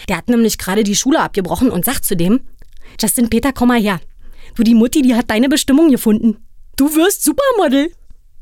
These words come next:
Und der so, "Was? Nee." Und ich so, "Ey, jetzt pass mal auf, Justin Peter, du wirst Supermodel? Du bist ein Junge.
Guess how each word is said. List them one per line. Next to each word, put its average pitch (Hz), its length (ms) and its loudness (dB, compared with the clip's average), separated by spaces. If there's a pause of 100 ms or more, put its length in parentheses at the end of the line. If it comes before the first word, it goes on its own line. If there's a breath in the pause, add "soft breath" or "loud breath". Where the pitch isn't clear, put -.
Und 208 160 -2
der 214 140 0
so, 214 240 -2 (640)
"Was? 339 400 0 (920)
Nee." 254 480 2 (800 soft breath)
Und - 120 -2
ich - 140 -4
so, 311 260 0 (560)
"Ey, 226 80 -2
jetzt 185 200 -2
pass 190 180 -2
mal 285 80 2
auf, 220 160 -2
Justin 196 320 -2
Peter, 247 300 -2
du 190 220 0
wirst 202 280 0
Supermodel? 226 640 2 (600)
Du 254 80 0
bist 453 280 2
ein 427 60 4
Junge. 415 500 2